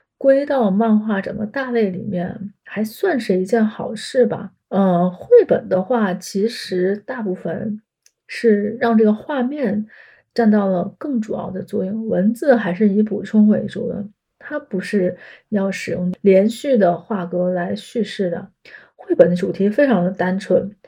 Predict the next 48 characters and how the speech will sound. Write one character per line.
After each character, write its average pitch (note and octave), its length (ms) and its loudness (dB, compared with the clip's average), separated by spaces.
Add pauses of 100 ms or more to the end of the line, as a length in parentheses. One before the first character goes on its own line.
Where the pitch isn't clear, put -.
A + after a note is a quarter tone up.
(400)
也 G#3+ 120 2
很 G#3 240 2
纯 F#3 260 2
粹， G#3+ 340 4 (200)
就 - 160 -4
是 F#3+ 520 0
美 F#3 200 4
好 G#3+ 220 2
的 G#3 140 -2
事 G3+ 240 0
物， F#3 280 -2 (140)
而 G#3+ 140 6
且 G#3+ 120 4
呢， G3 160 2
它 A3 120 0
的 G#3 160 4
要 B3+ 240 6
求 F3+ 260 0
是 F3+ 240 -6 (200)
必 C#4 140 2
须 G3 340 4
简 F3 280 -2
单 F#3+ 460 0
易 G#3 120 4
懂， G3 300 -2 (540)
因 A3+ 160 4
为 G3+ 480 2 (260)
它 - 160 -4
还 F3 160 0
是 A3 100 4
面 G3+ 220 6
向 F3+ 200 0
孩 E3 240 -4
子 G3+ 100 0
出 G3 200 -4
版 E3 180 -4
的， - 160 -10 (320)
并 C4+ 160 0
不 C#4+ 120 2
是 D4 40 2
说 C#4+ 200 6
大 C#4 240 0
人 A3+ 200 6
不 C#4+ 140 0
能 F#3+ 380 4
看 G#3+ 280 0
绘 G#3 220 6
本， - 280 -8